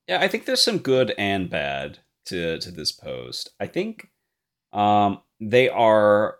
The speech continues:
right to suggest that, uh, the lack of empathy does not necessarily mean that you are in some way a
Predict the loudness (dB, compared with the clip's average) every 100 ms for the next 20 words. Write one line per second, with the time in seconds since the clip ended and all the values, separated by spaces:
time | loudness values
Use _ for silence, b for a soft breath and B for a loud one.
0 | _ -10 -2 2 2 0 -6 -14 -8 -6
1 | -6 -6 -6 -6 -8 -12 -14 _ _ _
2 | _ _ -4 -2 0 0 -2 -4 -2 -2
3 | -2 -4 -10 _ _ _ _ _ -2 2
4 | 2 2 0 -4 -6 -10 -14 -12 -10 -8
5 | -8 -6 -6 -6 -6 -4 -2 -2 0 0
6 | 0 2 2 2 -2 -6 -8 -10 -12 -14
7 | -14 -14 -12 -10 -8 -8 -6 -8 -8 -8
8 | -8 -8 -8 -10 -10 -14